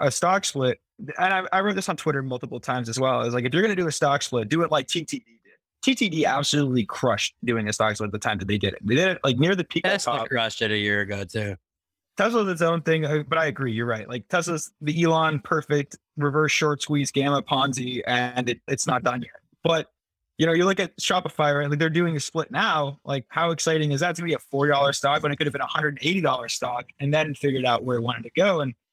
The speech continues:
Speaker 1: probably would have been a lot harder to break a hundred, which was a thousand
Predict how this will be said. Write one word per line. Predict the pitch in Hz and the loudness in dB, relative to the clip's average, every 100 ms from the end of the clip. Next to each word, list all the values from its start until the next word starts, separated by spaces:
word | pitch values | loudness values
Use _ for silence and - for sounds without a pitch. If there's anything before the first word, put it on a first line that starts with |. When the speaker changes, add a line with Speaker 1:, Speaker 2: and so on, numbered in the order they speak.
| _ _ - | _ _ -4
Speaker 1:
probably | 202 214 | 0 2
would | 196 | 0
have | 190 | -2
been | |
a | 196 | 0
lot | 190 170 | 0 0
harder | 180 185 165 | 0 2 2
to | |
break | 147 165 143 | 2 2 2
a | |
hundred, | 139 170 165 143 147 - | 0 0 2 2 0 -2
which | - 143 | 0 0
was | 143 143 127 | 2 2 2
a | |
thousand | 120 147 160 139 113 113 | 2 2 2 0 -4 -6